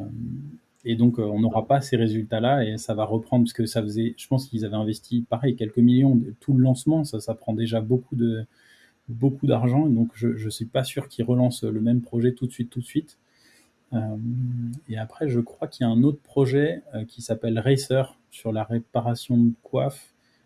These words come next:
Speaker 1: mais je sais plus si c'est du post-op ou pas. Il y a eu l'étude pilote qui a été terminée, euh, dans l'année passée, en deux mille vingt-deux, et il y a le, le gros R C T qui, qui démarre. Je, je crois qu'il y a, il y a de la réparation de coiffe, mais je sais plus si c'est, quel est le comparateur.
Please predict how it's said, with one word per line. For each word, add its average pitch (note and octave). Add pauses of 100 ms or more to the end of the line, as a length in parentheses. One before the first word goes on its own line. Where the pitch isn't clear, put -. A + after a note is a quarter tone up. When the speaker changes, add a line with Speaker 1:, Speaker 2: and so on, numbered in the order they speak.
(160)
Speaker 1:
mais A2+
je A2+
sais A#2
plus A#2+
si -
c'est -
du A2+
post-op A#2
ou A#2+
pas. A#2
Il A#2
y A2+
a A2
eu A2
l'étude A#2
pilote B2+
qui A2+
a -
été A2+
terminée, A#2+
euh, G#2+
dans A2+
l'année A#2
passée, C3
en A#2
deux A2+
mille A#2
vingt-deux, A#2+ (600)
et A2+
il A2
y A2
a G#2+
le, G#2+ (1040)
le A#2
gros B2+
R A#2+
C A#2
T C#3
qui, A2+
qui -
démarre. A2+ (720)
Je, G#2+
je A2
crois D3
qu'il C3
y A2+
a, -
il A2+
y A2+
a A#2
de A#2
la A#2+
réparation B2
de A#2+
coiffe, C3
mais A#2+
je A2+
sais A#2
plus C3
si -
c'est, A#2
quel A#2
est A2+
le A2+
comparateur. A2